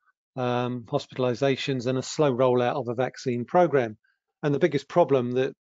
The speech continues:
Europe has got at the moment is not so much the fact that AstraZeneca is not producing enough vaccines, it's the fact that they've trashed the AstraZeneca vaccine itself.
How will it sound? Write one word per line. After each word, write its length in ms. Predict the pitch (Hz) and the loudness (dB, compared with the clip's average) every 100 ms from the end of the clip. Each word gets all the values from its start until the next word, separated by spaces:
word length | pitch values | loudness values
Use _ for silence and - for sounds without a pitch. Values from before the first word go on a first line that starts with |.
| _ _ | _ _
Europe 300 | 151 151 143 | -2 2 2
has 160 | 131 107 | 0 -4
got 200 | 160 151 | 2 2
at 80 | 143 | 2
the 120 | 127 | 0
moment 320 | 127 123 131 | -4 -4 -6
is 100 | 117 | -6
not 200 | 147 156 | -6 -6
so 180 | - 135 | -6 -4
much 280 | 135 143 - | -4 -6 -6
the 100 | 135 | -8
fact 520 | - 165 143 - - _ _ _ _ - | -4 0 0 -2 -12 _ _ _ _ -4
that 80 | |
AstraZeneca 640 | 139 135 - 127 143 135 139 | 0 -2 -2 -2 0 0 -2
is 120 | 117 | -4
not 140 | 139 - | -6 -6
producing 480 | 117 135 120 131 | -6 -4 -4 -4
enough 280 | 123 127 117 | -4 -4 -4
vaccines, 760 | 143 165 170 - 117 127 156 - _ _ _ - | -2 -2 -2 -6 -4 -4 -8 -14 _ _ _ -6
it's 160 | 143 - | -4 -4
the 100 | 131 | -8
fact 400 | - 151 147 147 | -2 0 0 -2
that 140 | 151 | 0
they've 160 | 143 - | 0 0
trashed 480 | - 156 - - - | 0 0 0 -8 -2
the 120 | 139 | 0
AstraZeneca 640 | 131 - 120 143 139 143 | 0 -4 -2 -2 0 -2
vaccine 460 | 131 147 - 147 139 | -2 -4 -4 -4 -4
itself. 500 | 139 - 190 123 | -6 0 2 2